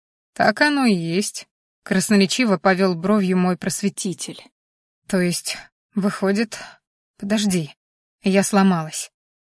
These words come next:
Абсолютный, который второй титул после президента Парадизара Оса Сэвиджа, не с Парадизаром? Он сам по себе,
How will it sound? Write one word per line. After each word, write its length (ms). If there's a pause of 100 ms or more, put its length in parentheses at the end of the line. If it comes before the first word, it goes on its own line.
(120)
Абсолютный, 920
который 340
второй 340
титул 400
после 360
президента 640
Парадизара 680
Оса 300
Сэвиджа, 680 (360)
не 220
с 80
Парадизаром? 800 (540)
Он 180
сам 260
по 80
себе, 360